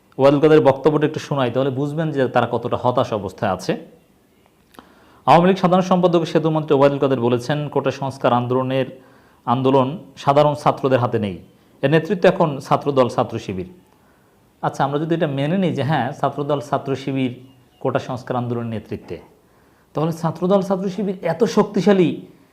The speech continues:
যে বাংলাদেশের গুরুত্বপূর্ণ সব বিশ্ববিদ্যালয় থেকে ছাত্রলীগকে পিটিয়ে ক্যাম্পাস ছাড়া করেছে, ঢাকা বিশ্ববিদ্যালয় থেকে ছাত্রলীগকে পিটিয়ে ক্যাম্পাস ছাড়া করে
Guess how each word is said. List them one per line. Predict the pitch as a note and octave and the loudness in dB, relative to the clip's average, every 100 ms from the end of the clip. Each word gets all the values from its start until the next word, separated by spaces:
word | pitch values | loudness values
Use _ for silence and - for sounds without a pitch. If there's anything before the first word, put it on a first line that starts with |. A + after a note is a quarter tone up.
| _ _ | _ _
যে | B2 | -6
বাংলাদেশের | A2+ C#3+ E3+ E3+ E3+ F#3 | 0 2 2 0 0 0
গুরুত্বপূর্ণ | D3 F3 F3+ D#3 D#3+ | 2 2 2 -2 -2
সব | D3+ F3+ D#3+ | -2 2 2
বিশ্ববিদ্যালয় | D#3+ D#3+ E3 E3 D#3+ D#3+ | 2 -2 -2 0 2 2
থেকে | D#3 D#3 D3+ B2 - - _ _ _ _ _ _ _ _ _ _ | 0 0 0 -2 -8 -20 _ _ _ _ _ _ _ _ _ _
ছাত্রলীগকে | - D#3+ - E3+ E3 - | 0 0 2 -2 0 -2
পিটিয়ে | - - G3 G#3 | -4 2 6 6
ক্যাম্পাস | F3+ F3+ E3+ E3+ - | 6 4 4 2 4
ছাড়া | E3+ | 2
করেছে, | D#3+ D#3+ D#3 F3+ F#3 - _ _ _ _ _ _ _ _ _ _ - | 4 2 0 -4 -8 -16 _ _ _ _ _ _ _ _ _ _ -2
ঢাকা | - D#3+ F3+ | 4 6 4
বিশ্ববিদ্যালয় | E3 - D#3+ D#3 D#3+ D#3+ | 0 0 -2 2 4 4
থেকে | D#3+ D#3+ | 2 0
ছাত্রলীগকে | - E3 D#3+ D#3+ D#3 F3+ | 4 2 4 0 0 -2
পিটিয়ে | E3 F3 F3 D#3 | 0 0 2 2
ক্যাম্পাস | D#3 C#3+ D#3 D3+ | 0 2 2 4
ছাড়া | D#3 D3 | 2 4
করে | D3+ C3+ | 2 0